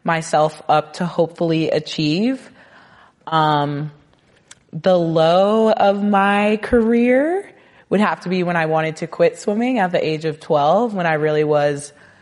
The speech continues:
questioning if swimming was a sport for me. Twelve is kind of the time when this, you're kind of trying to find your niche. Um, swimming was kind of the sport that I said I was gonna do outside of other sports, so it was really hard for me when I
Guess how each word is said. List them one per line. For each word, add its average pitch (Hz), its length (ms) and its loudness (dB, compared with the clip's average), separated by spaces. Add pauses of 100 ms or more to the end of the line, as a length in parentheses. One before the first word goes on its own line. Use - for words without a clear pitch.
(160)
questioning 208 580 0
if 190 100 -2
swimming 185 300 -2
was 180 180 0
a 180 40 -8
sport 175 360 -2
for 185 100 -4
me. 180 380 -2 (100)
Twelve 262 280 2
is 262 120 -2
kind 240 180 0
of 233 100 -2
the 226 60 4
time 202 500 0
when 190 380 2 (920)
this, 202 240 -2 (100)
you're 190 260 2
kind 185 220 -2
of 180 220 0 (240)
trying 208 220 0
to 202 40 -2
find 190 320 -2
your 190 100 2
niche. 175 600 0 (280)
Um, 170 340 2
swimming 175 340 0
was 170 140 2
kind 175 180 -2
of 170 60 -2
the 165 80 4
sport 170 320 0
that 175 100 4
I 160 220 2
said 165 200 0
I 160 100 4
was 160 120 -2
gonna 156 180 -2
do 156 280 0
outside 151 360 2
of 151 80 0
other 160 220 2
sports, 202 400 -2
so 190 80 4
it 175 40 6
was 165 120 0
really 165 200 4
hard 156 300 0
for 170 100 -6
me 156 200 -4
when 156 200 -2
I 147 260 -2